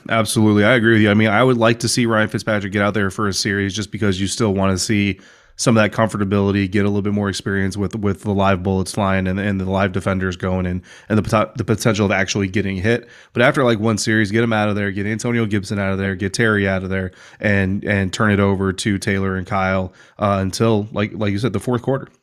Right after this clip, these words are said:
And give the fourth quarter to Steven. Let him kinda mop everything up so that you can keep the, the depth chart healthy, hopefully. Uh, but other than that, I think you have your three quarterbacks. It's just a matter of where are you gonna order them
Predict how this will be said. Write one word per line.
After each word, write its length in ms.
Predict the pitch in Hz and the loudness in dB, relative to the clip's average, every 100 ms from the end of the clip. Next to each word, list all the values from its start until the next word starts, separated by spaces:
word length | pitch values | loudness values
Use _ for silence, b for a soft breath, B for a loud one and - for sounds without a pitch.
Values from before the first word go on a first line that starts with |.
| - | -6
And 420 | 104 101 104 98 | 0 0 2 0
give 140 | 101 104 | 0 0
the 80 | |
fourth 260 | 107 123 107 | 0 0 0
quarter 220 | 123 113 | -2 -2
to 120 | 110 | -2
Steven. 460 | 98 120 117 120 117 b b b - | -2 0 2 2 -2 b b b -2
Let 100 | 101 | 0
him 80 | |
kinda 160 | 104 110 | 4 4
mop 260 | 104 104 110 | 4 2 2
everything 360 | 107 104 101 | 0 0 0
up 120 | 101 | -2
so 100 | 92 | -2
that 60 | 101 | -2
you 60 | 98 | -2
can 60 | |
keep 220 | 95 113 | -2 -2
the, 100 | 110 | -2
the 180 | 92 98 | -4 -4
depth 240 | 92 98 - | 0 0 0
chart 260 | 113 101 | 0 2
healthy, 300 | 98 101 117 | 0 0 0
hopefully. 480 | 101 98 107 104 98 B B B | -2 -2 -2 0 -2 B B B
Uh, 200 | 98 98 | -2 0
but 140 | 90 | 0
other 220 | 101 104 101 | 2 2 2
than 120 | 98 | 2
that, 180 | 104 101 | 2 2
I 80 | |
think 300 | 95 101 92 | 0 -4 -6
you 180 | 107 101 | -2 0
have 220 | 113 113 | 2 2
your 120 | 113 107 | 2 0
three 260 | - 107 | -2 -4
quarterbacks. 600 | - 110 98 95 92 90 | -2 0 0 -2 -4 -6
It's 80 | 101 | -4
just 180 | 98 92 | -2 0
a 40 | |
matter 340 | 104 98 98 95 | 2 2 2 2
of 160 | 98 | 0
where 220 | 92 101 101 | 0 0 2
are 60 | |
you 100 | 101 | 2
gonna 180 | 98 95 | 0 -2
order 300 | 80 101 95 | -2 0 0
them 240 | 95 92 | -2 -6